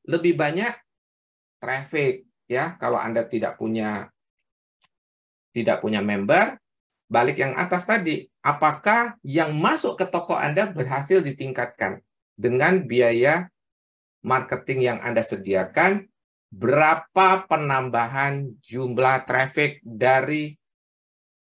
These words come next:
yang biasanya? Ya, katakan karena Anda ukur tiap hari dalam sebulan Anda dapat lima ratus ribu traffic,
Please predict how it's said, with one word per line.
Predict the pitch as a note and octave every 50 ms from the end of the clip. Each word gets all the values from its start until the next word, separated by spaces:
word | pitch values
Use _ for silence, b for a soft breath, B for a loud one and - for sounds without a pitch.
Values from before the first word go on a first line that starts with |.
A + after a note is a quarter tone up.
| _ _
yang | - A#2+ C#3+ C#3+ C#3 B2+ G#2+
biasanya? | A#2+ B2+ A#2+ A#2 - - A#2+ B2 B2 A2+ G#2 F#2 F2 - _ _ _ _ _ _ _ _ _ _ _
Ya, | G2+ G#2+ B2 C3+ D3 D3+ - _ _ _ _ _ _ _ _
katakan | C#3+ D3 D#3+ F3 F3 G3+ G#3+ G#3 G3 F#3+ F3+ - _ _ _ _ _ _ _ -
karena | D3 E3 E3+ D3+ E3
Anda | D#3 D#3+ D3+ C#3+ D3
ukur | D3 D3 - D#3+ E3 E3+ F3 F3 F3+ F#3+ G3+ G3+ F#3 -
tiap | E3 D3+ D3 D3 D3 C#3+ C#3+ C#3 - _ -
hari | - G#3+ - C3 - C#3 D3 D#3 E3+ F#3 G#3 G#3+ - _ _ _ _ _ _
dalam | _ A2 B2 B2+ C3+ C3+ C3+
sebulan | - B2+ A#2 B2 C3 D3+ E3+ F3+ -
Anda | - C3 C3 C#3+ C#3+ C#3 -
dapat | B2+ B2 A#2+ - - B2+ C3 B2+ A#2+ - - _ _ _ _ _ _ _ _ _ _ _
lima | _ A2 A#2 B2 C3 C3 C3
ratus | C#3 C#3 - C#3+ C#3+ -
ribu | C3+ C#3 C3 C3 C3 C#3 C#3 C3+ C#3 C#3+ - - _ _ _ _ _ _ _ _ _ _ _ -
traffic, | D3+ D#3+ D#3+ D3+ D3+ F3+ D#3 - -